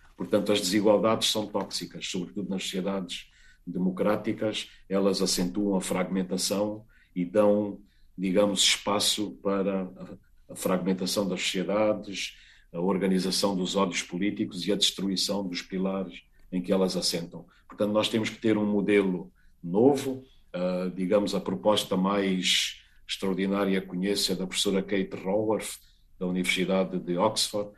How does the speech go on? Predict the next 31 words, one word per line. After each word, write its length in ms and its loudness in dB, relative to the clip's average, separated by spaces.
Ela 180 2
chama 280 2
o 40 2
modelo 500 2
Donut, 540 -2
este 200 -8
modelo 420 2
em 200 0
que 320 -2
nós 220 2
assentamos 600 4
é 40 0
uma 100 0
espécie 320 -2
de 80 -8
matrioscas, 840 -4
eh, 800 0
que 80 -14
são 160 -2
as 100 0
bonecas 500 -2
russas 420 -2
invertidas. 580 0
Cada 300 -2
ano 300 -2
temos 180 -4
de 60 -18
ter 100 -4
um 80 -6
crescimento 500 -6
maior 440 -2